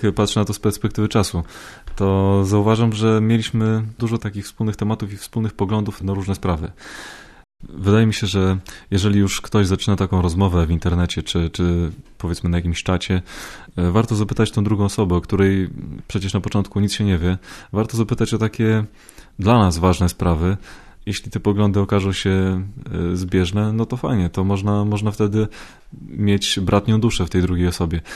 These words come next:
A nawet jeżeli okazałyby się, e, zupełnie przeciwne, no to przynajmniej, <laughs> przynajmniej wiemy, co ta osoba myśli,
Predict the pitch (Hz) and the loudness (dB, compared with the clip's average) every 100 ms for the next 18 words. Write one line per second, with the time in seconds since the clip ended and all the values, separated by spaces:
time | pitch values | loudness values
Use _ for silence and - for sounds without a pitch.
0 | - - 107 110 120 117 113 113 113 113 | -8 0 2 2 0 2 4 2 2 2
1 | 113 107 - 113 113 - - - - 90 | 0 0 0 2 2 -2 -16 -20 -8 -4
2 | 90 101 110 110 107 - - 98 98 104 | -2 0 2 2 0 -2 -2 0 2 0
3 | - - - - 113 113 117 113 117 - | -4 -16 -20 -10 -6 -2 0 0 -2 0
4 | 117 113 113 110 110 110 - _ _ _ | 2 2 2 2 0 -4 -12 _ _ _
5 | _ - - 101 - 110 107 101 113 107 | _ -4 -2 -2 0 2 4 4 4 2
6 | - 101 98 107 95 95 95 - - | 0 0 2 2 2 4 2 -2 -10